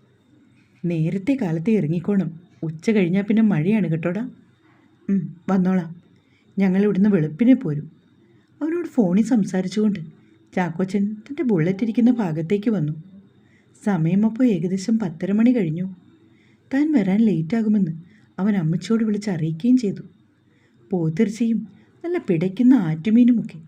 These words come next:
ചാക്കോച്ചൻ രാജൻ ചേട്ടൻ്റെ കയ്യിൽ വീട്ടിലേക്ക് കൊടുത്തയച്ചിരുന്നു.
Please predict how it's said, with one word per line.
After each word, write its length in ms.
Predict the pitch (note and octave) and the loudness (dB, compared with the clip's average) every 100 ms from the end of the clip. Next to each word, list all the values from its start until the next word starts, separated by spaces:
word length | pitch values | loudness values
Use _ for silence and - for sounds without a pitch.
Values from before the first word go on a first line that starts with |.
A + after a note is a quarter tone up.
| _ _ _ _ - | _ _ _ _ -6
ചാക്കോച്ചൻ 520 | F#3+ E3 F3 F3 G#3 G3+ - _ _ | -4 -2 -4 -2 -4 -6 -14 _ _
രാജൻ 360 | E3 F3+ D#3+ F#3 | -2 -2 0 0
ചേട്ടൻ്റെ 340 | G3 A3 A3+ B3 | 2 2 2 2
കയ്യിൽ 300 | G3+ E3+ F3+ - | 0 -4 -6 -8
വീട്ടിലേക്ക് 460 | E3 F#3 F3+ F#3 F#3 | -2 -2 0 -2 -2
കൊടുത്തയച്ചിരുന്നു. 800 | B3+ F#3 D3+ G#3+ G3 G3 F#3 | 0 0 0 0 0 0 0